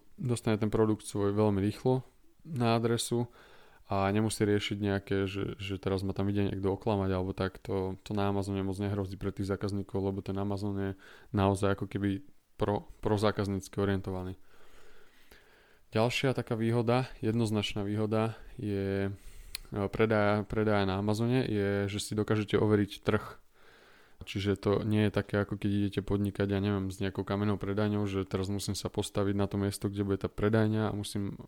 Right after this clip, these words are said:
si rátať nejakým spôsobom tých ľudí, návštevnosť a tak ďalej, a tak ďalej. Pri podnikaní na Amazone jednoducho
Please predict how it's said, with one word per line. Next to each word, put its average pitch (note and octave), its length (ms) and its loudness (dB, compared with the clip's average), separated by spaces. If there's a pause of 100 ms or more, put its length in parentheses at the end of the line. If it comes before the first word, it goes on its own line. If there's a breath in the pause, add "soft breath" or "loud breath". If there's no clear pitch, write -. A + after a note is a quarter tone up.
si - 240 0
rátať G2+ 400 4
nejakým G2 400 2
spôsobom G#2 560 0
tých G2+ 160 4
ľudí, G#2 320 4
návštevnosť G2 640 2
a - 20 2
tak G2 140 -2
ďalej, G2+ 240 2
a - 40 -4
tak G2+ 120 -2
ďalej. G#2+ 260 2 (920 loud breath)
Pri C#3+ 160 6
podnikaní A2 480 4
na G#2 160 4
Amazone G2+ 480 4
jednoducho G2 720 4